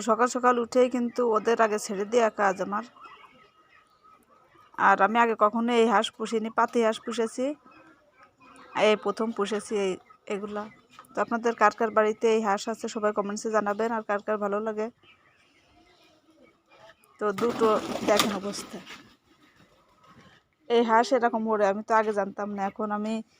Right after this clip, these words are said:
এই যে পুষেছি তাই জানি। কি বাবা, হাঁস উড়াল দিছে? পাখির মতো উড়তেছে হাঁস।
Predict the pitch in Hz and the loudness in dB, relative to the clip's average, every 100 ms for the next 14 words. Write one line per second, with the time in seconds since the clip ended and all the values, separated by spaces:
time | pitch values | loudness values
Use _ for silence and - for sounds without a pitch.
0 | _ _ _ _ - - - 196 190 196 | _ _ _ _ -20 -20 -8 -4 -4 -4
1 | 202 208 226 262 240 214 196 185 156 - | -4 -2 -2 -2 -2 -2 0 -2 -4 -12
2 | - 494 539 554 - - - _ - 320 | -18 -18 -18 -18 -20 -20 -20 _ 0 4
3 | 294 285 269 254 302 285 269 330 403 254 | 6 6 6 6 6 4 6 4 6 4
4 | - _ _ _ - - - 254 285 320 | 4 _ _ _ -20 -20 2 2 4 2
5 | 311 294 262 233 233 - 226 165 175 | 2 4 2 0 -4 -2 2 2 2